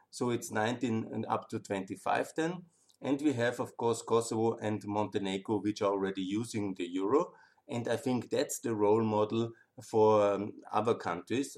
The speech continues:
I will t-, mention specifically Albania, North Macedonia, Bosnia, Serbia, Ukraine, Moldova, Georgia. So basically all the countries which you know already that I want them to join, uh, nato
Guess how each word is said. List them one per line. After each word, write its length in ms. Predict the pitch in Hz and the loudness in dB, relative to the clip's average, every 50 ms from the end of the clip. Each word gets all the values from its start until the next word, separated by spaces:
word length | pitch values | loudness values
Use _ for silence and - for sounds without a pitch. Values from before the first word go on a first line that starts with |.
| - - | -6 -2
I 140 | 104 104 | 0 0
will 380 | 101 98 110 110 110 110 107 107 _ | 0 2 2 2 2 0 -2 -8 _
t-, 120 | - - | -10 -6
mention 400 | 117 107 104 107 107 - 123 113 | -2 0 0 0 0 -2 -6 -6
specifically 760 | 110 - - 107 - - 117 110 - 113 95 - 101 104 - | -6 -6 -8 -6 -4 -2 -4 -2 -2 -4 -4 -4 -6 -6 -2
Albania, 680 | 98 95 92 - 92 95 104 113 117 127 135 147 151 151 - _ _ _ - | -4 -4 -2 0 0 0 0 0 0 2 2 2 2 0 -6 _ _ _ -4
North 300 | 107 107 110 117 117 - | 0 2 2 2 2 0
Macedonia, 840 | 117 107 98 - - 92 92 92 90 101 110 110 113 113 107 107 - - | -2 -2 -2 -2 -4 -4 -2 0 0 0 0 0 0 -2 -2 -4 -6 -10
Bosnia, 680 | 110 92 101 101 104 - - 117 117 120 123 131 131 127 _ _ _ _ _ | -6 -2 0 0 0 0 -2 -4 -2 0 0 -2 -2 -4 _ _ _ _ _
Serbia, 760 | - - - - 104 107 110 107 110 113 110 113 117 120 117 - - _ _ _ _ _ - | -18 -10 0 2 4 6 6 4 4 4 4 4 4 4 0 -4 -16 _ _ _ _ _ -10
Ukraine, 800 | - 98 104 98 - - 101 95 90 95 98 110 113 117 113 113 - _ _ _ _ _ _ _ - - - | -2 -2 0 0 0 -2 -2 0 0 0 0 0 0 -2 -2 -4 -8 _ _ _ _ _ _ _ -16 -10 -4
Moldova, 720 | 104 101 95 90 95 95 98 104 98 104 104 101 98 87 - _ _ _ | -2 -2 -2 0 2 4 4 4 4 4 2 2 2 -2 -8 _ _ _
Georgia. 520 | - - 85 85 85 82 - - 87 - - _ _ _ _ _ _ _ _ _ | -6 -4 -2 -2 -2 -4 -8 -10 -10 -12 -12 _ _ _ _ _ _ _ _ _
So 160 | - - 139 | -4 -4 0
basically 540 | 139 151 147 127 123 135 131 - 131 135 139 | 2 2 2 2 0 -4 -4 -2 -2 0 2
all 200 | - 110 117 117 | 4 2 2 2
the 140 | 104 117 110 | 0 -2 -4
countries 560 | - 110 104 98 101 - - 110 104 98 - | -2 0 0 0 -2 -2 -2 -2 -2 -2 -4
which 180 | 101 101 98 - | -6 -6 -4 -4
you 80 | 107 | -4
know 160 | 101 104 107 | -2 0 2
already 480 | 113 117 110 110 107 107 107 104 107 107 | 2 2 2 2 2 2 0 2 -2 -4
that 200 | - - 95 95 | -4 -4 -6 -4
I 60 | 95 92 | -4 -4
want 280 | 95 98 104 101 98 | -2 -2 -4 -4 -2
them 300 | - 104 101 101 101 92 | -2 -2 -2 -2 -6 -6
to 120 | - 104 98 | -8 -10 -8
join, 420 | - 107 101 98 101 98 101 101 | -2 0 0 0 0 -2 -4 -4
uh, 140 | 104 101 98 | -4 -4 -4
nato 520 | 98 101 107 120 135 - 151 147 139 139 | -2 -2 -2 -2 -2 2 4 2 2 2